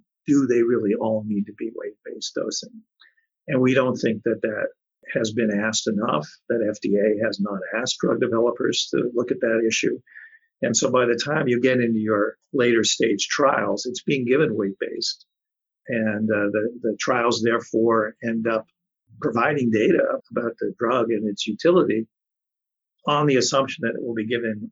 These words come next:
in a weight-based fashion. And then the, uh, F D A, of course, therefore approves it as a weight-based medication, and we end up with this potential problem. And, uh, therefore, one of our recommendations is this is something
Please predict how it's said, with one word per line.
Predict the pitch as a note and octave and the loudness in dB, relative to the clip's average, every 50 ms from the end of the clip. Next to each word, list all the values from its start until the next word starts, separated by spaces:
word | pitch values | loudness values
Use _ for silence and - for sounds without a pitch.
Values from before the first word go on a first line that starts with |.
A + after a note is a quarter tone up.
| _ _ _ | _ _ _
in | A#2+ A2+ | -2 0
a | A2+ G#2 | 0 2
weight-based | G#2+ G#2+ A2 A2 A2+ A2 G#2 G#2 - - | 2 0 0 0 -2 -4 -4 -4 -2 -2
fashion. | - - A2+ A2 A2 - - - G2+ A2 - - _ _ _ - | -2 0 0 -2 -2 -2 -4 -4 -8 -10 -12 -16 _ _ _ -6
And | B2+ B2 A2+ | -2 0 2
then | A2+ A2+ A2 | 4 4 4
the, | A2 G#2+ G#2 G2+ G#2 | 4 4 4 4 2
uh, | G2+ F#2+ G#2+ - A2+ A2+ A2 | 2 2 0 -2 -2 -4 -4
F | A2+ - | -4 -4
D | A#2 A2+ G#2+ | -2 0 2
A, | A2 A2+ G#2+ G#2 G2+ | 2 4 4 2 2
of | G2 - | 0 -2
course, | - - - G2 G2 - - - | -4 -4 -4 -2 -2 -4 -4 -2
therefore | - G2+ G2 - - - - - - - - - | -4 -4 -6 -4 -4 -4 -2 -2 -4 -6 -10 -14
approves | - _ - B2 B2+ B2 - - | -12 _ 2 4 4 4 4 2
it | A2+ A2 A2 A2 G#2+ G#2+ | 2 2 0 0 -2 -4
as | G#2 G#2 | -4 -2
a | G2+ G#2+ | 0 0
weight-based | G#2+ G2+ G2+ - A2 F#2+ - - - | 0 0 0 -2 -4 -4 -4 -4 -4
medication, | A2 A2 G2+ - - A#2+ A#2+ C#3 - - - G2+ A2 G#2+ G#2+ | -4 -4 -4 -2 0 0 0 2 0 -2 -4 -4 -6 -4 -4
and | A2 G#2+ | -2 0
we | G#2+ G#2+ G2 G#2 | 0 0 2 2
end | A2 G#2+ A2 A#2+ | 0 0 0 0
up | A2 - - _ | -2 -2 -4 _
with | - - - - | -10 -10 -10 -10
this | - - - - - - - _ _ _ _ _ _ - | -8 -4 -4 -4 -4 -4 -8 _ _ _ _ _ _ -14
potential | A2 - - A2+ A2 - G#2 - | -10 -8 -8 -8 -6 -8 -10 -10
problem. | _ - C3 B2+ B2+ B2 - F#3+ G3+ - _ _ _ _ _ _ _ - - _ _ _ G3 | _ -4 -2 -2 0 -2 -2 -4 -6 -10 _ _ _ _ _ _ _ -20 -20 _ _ _ -6
And, | C#3 B2+ A#2+ A#2 A2+ A2 A2 A2+ | -2 0 0 2 4 4 4 4
uh, | A2 G#2+ G#2+ G#2 G#2 | 4 2 2 0 0
therefore, | G#2+ B2+ C#3+ D3+ - C3+ A2 | 2 2 2 2 4 2 4
one | A#2 A#2 A#2+ | 4 2 2
of | A2+ A2+ | 2 2
our | G#2+ A2 | 2 2
recommendations | A2+ A2 A2 A2 G#2+ G2+ G2+ G#2 A#2 C3+ - - A2 - A2 | 2 2 0 -4 -8 -6 -4 -4 -4 -4 -4 -8 -10 -8 -8
is | G#2+ G#2 - - - | -6 -4 -4 -6 -2
this | B2 C#3+ D#3 - | 0 0 0 2
is | A#2 G#2+ - | 0 0 0
something | - C#3 - - A#2 | 0 -2 -6 -6 -10